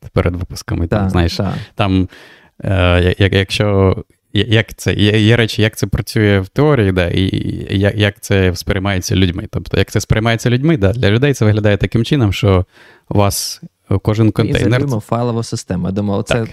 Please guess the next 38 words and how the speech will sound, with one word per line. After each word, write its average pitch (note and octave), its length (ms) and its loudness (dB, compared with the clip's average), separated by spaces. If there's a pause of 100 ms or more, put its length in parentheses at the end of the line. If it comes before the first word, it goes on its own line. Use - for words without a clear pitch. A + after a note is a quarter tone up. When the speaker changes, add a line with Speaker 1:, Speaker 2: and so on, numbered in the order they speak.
Speaker 2:
саме A2 380 -4
с-, A2 200 -8
ну, A#2 200 -6 (180)
просте A#2+ 340 -4
пояснення. A2 520 -4
Ми B2+ 160 -4
ізолюємо B2 460 -2
файлову A2+ 380 -2
систему, G#3+ 580 -6
і - 20 -10
таке - 260 -6
враження, C3 400 -2
що A#2+ 200 -6
для A2+ 180 -4
вашого A2+ 380 -4
процесу, D3+ 580 -6 (100)
який A#2+ 240 -6
ви A2 80 -4
запускаєте G#2+ 560 -6
в - 80 -10
контейнері, C#3+ 500 -4
є B2+ 240 -4
абсолютно A#2+ 600 -6
інша A#2+ 340 -6
файлова G2 320 -4
система. - 420 -10 (440)
Вони A2+ 180 -2
не G#2+ 120 -2
бачать G2 420 -4
ваші G2+ 460 -4 (480)
E - 40 -6
T - 140 -6
C D#3 220 -4
директорії, B2 720 -4
юзер, C3+ 440 -2
абсолютно G#2+ 480 -6
інше. F#2+ 320 -6
Тобто G2+ 400 -4